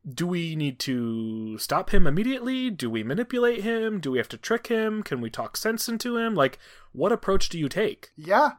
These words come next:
Speaker 2: yeah. Which, I mean,
Speaker 1: <laughs>
Speaker 2: the, the Spider Friends don't defeat him in the end. It's Doctor Doom, pretty much, that
Speaker 1: Oh,
Speaker 2: figures
Speaker 1: yeah.
Speaker 2: out how to do it. The Spider Friends are completely, like,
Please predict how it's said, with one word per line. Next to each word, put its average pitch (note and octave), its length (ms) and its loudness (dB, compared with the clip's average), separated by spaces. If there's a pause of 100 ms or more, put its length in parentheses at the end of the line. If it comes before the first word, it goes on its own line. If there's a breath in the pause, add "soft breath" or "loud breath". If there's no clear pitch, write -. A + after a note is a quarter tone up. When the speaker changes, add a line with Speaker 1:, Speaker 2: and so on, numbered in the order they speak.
Speaker 2:
yeah. G#3+ 220 -2
Which, G#3+ 260 2
I C#4 100 8
mean, G#3+ 100 2
Speaker 1:
<laughs> - 400 2
Speaker 2:
the, A3+ 260 -2
the A#3 100 -2
Spider B3 400 4
Friends C#4+ 440 -2 (300)
don't A3 340 -2 (240)
defeat C#4 360 0
him B3+ 360 0
in G3 100 -2
the F#3+ 160 -2
end. D#3+ 180 0
It's F#3 140 -4
Doctor B3 300 2
Doom, G#3 400 0
pretty F#3+ 180 -4
much, F3 540 2 (340 loud breath)
that G3 140 8
Speaker 1:
Oh, D#3+ 100 10
Speaker 2:
figures F3+ 240 4
Speaker 1:
yeah. A#3+ 140 6
Speaker 2:
out C4 80 0
how C#4 80 4
to D4+ 100 -2
do A#3+ 180 0
it. E4 60 -2
The B3 60 -12
Spider C4+ 280 2
Friends A#3 220 0
are G3+ 80 0
completely, G#3 640 -6
like, F3 320 -2